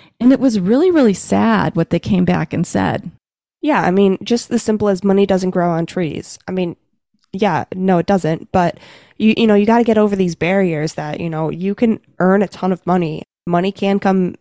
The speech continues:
Speaker 2: easily and abundantly to you. Um, so we just gotta start with having the right mindset, um, before we even dive into the actual numbers.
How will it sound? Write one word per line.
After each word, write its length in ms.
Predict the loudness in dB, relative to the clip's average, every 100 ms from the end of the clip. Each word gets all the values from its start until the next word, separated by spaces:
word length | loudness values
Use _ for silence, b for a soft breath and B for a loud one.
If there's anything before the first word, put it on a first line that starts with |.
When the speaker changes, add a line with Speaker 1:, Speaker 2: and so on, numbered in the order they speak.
| _ 2
Speaker 2:
easily 560 | 2 4 4 4 0 -2
and 200 | 0 0
abundantly 480 | 0 -2 -2 -4 -4
to 140 | -2
you. 320 | -2 -4 -8 -10 b b b b
Um, 260 | -4 -4 -4
so 120 | -2
we 60 | 0
just 220 | -2 -2
gotta 120 | -4
start 360 | -2 0 2 2
with 220 | 0 -2 _
having 280 | -4 0 2
the 100 | 2
right 160 | 2 0
mindset, 500 | 0 -4 -2 -2 -4 _
um, 260 | -8 -6 -6
before 280 | -4 2 4
we 140 | 4
even 160 | 4 2
dive 260 | 2 2
into 640 | 2 0 -2 -2 -2 -2 -6 0
the 220 | 0 0
actual 320 | -4 -8 -6
numbers. 580 | -6 -6 -8 -10 -12